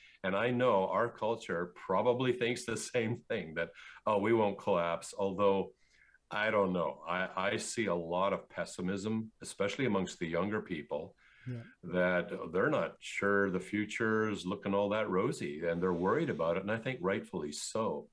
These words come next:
Speaker 1: because there are larger things that are slowly grinding to a halt that should go into
Speaker 2: Yeah.
Speaker 1: free fall.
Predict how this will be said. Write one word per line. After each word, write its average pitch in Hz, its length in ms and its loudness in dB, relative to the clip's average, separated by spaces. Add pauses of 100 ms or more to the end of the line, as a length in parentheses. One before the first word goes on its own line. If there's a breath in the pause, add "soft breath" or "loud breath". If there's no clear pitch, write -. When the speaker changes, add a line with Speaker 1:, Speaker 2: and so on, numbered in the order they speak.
(140)
Speaker 1:
because 92 500 -2 (260 loud breath)
there 110 100 4
are 87 80 4
larger 101 460 2
things 78 400 -8
that 78 100 -6
are 73 60 -6
slowly 98 480 -2
grinding 78 680 -4 (380 soft breath)
to 85 140 -8
a 76 60 -10
halt 82 360 -2
that - 140 -10
should - 180 0
go 95 140 4
into - 140 0
Speaker 2:
Yeah. - 140 -8
Speaker 1:
free 95 140 -4
fall. - 380 -10